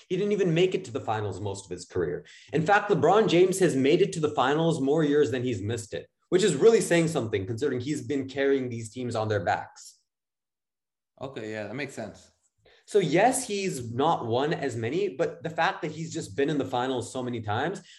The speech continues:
Speaker 1: I don't think people should hold that against him.
Speaker 2: Okay.
Speaker 1: Now in the second pick, I got Michael Jordan. Again, this was extremely close,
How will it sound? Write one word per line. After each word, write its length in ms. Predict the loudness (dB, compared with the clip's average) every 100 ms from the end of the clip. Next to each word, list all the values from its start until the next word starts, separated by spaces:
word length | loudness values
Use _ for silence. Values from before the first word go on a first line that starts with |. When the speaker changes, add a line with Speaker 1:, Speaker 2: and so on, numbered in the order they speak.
| -4
Speaker 1:
I 80 | -2
don't 140 | 0
think 140 | -2
people 220 | -4 -4 -4
should 200 | -6 -4
hold 220 | -2 -2
that 100 | -2
against 340 | -4 -8 -8
him. 180 | -14 -14 -20 _ _ _ _ _ _ _
Speaker 2:
Okay. 340 | -14 -14 -16 -18 _ _ _ _ _ _ -20 -20 -6
Speaker 1:
Now 300 | 0 4 6
in 60 | 6
the 60 |
second 380 | 4 2 2 2
pick, 280 | 2 2 2
I 60 | 4
got 240 | 6 4
Michael 300 | 2 2 2
Jordan. 340 | 4 2 0
Again, 320 | -2 -2 -2 -4
this 160 | -8
was 140 | -8 -8
extremely 460 | -8 -4 -2 0
close, 500 | 0 2 2 0 -8